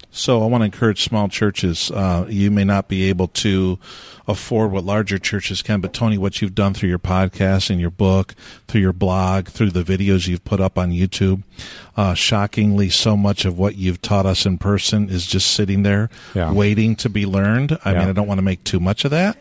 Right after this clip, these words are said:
Speaker 2: Yeah.
Speaker 1: But, uh, you know, you could have a little more proprietary information for us to, like, uh, bring you. But,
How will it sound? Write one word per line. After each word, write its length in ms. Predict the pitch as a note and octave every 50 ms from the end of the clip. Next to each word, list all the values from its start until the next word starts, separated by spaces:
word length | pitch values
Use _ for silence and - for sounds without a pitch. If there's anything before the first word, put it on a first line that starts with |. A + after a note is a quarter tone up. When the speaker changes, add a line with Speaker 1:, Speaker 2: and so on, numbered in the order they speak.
| -
Speaker 2:
Yeah. 220 | - - F2 E2+ E2+ - - - -
Speaker 1:
But, 300 | - A2+ - _ - -
uh, 520 | A#2 A2+ A2+ A2+ A2 G#2+ A2 A2 G#2+ A2+ -
you 80 | F#3 G#3+
know, 240 | A#3 A#3 A3 G#3+
you 120 | G#3 G3 F#3
could 140 | - G#3 G3
have 140 | G3 F3+
a 20 | E3+
little 160 | E3+ F3 F3+
more 140 | F3+ E3+ D#3+
proprietary 800 | - - D3+ - - D#3+ D#3 D3+ D3 - - D3+ C#3 C3+ C3+
information 560 | C3+ C3 G#2+ B2+ C#3 D#3 F#3 F3 C#3+ C#3+ D3 E3+
for 240 | D#3 D3 - B2+
us 140 | B2 B2 A2+
to, 280 | F#3+ F#3 C#3 B2+ A#2+ A#2
like, 300 | A2+ A#2 A2+ G#2+ - -
uh, 80 | A2
bring 260 | G#2+ A2+ D3 F3 D#3 A#2+
you. 160 | G#2 F#2+ E2+
But, 220 | F#2 G#2 G2 -